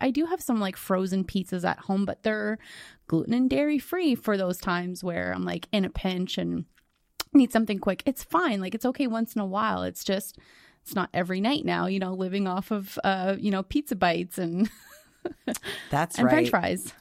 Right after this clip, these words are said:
Speaker 2: And that stuff can take you on that slippery slope to,
Speaker 1: Mm-hmm.
Speaker 2: uh, you know, to just feeling lousy.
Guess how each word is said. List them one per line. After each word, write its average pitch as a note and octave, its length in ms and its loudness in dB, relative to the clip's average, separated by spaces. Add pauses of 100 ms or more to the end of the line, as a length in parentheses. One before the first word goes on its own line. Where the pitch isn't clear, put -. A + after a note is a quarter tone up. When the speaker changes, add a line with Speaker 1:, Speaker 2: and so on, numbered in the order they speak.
Speaker 2:
And G3 160 0
that D#4 220 -2
stuff G#3+ 360 -2
can C#3 200 -2
take F3+ 320 -6
you F3+ 160 -2
on D#3+ 220 0
that C3+ 200 -2
slippery D#3 540 -4
slope C#3+ 500 -2
to, G3+ 60 4
Speaker 1:
Mm-hmm. F#3+ 600 4 (220)
Speaker 2:
uh, B2 160 -6
you E3 140 -2
know, C#3 140 -2
to D#3+ 100 -6
just A3 300 -4
feeling D3 520 0
lousy. A2+ 680 -2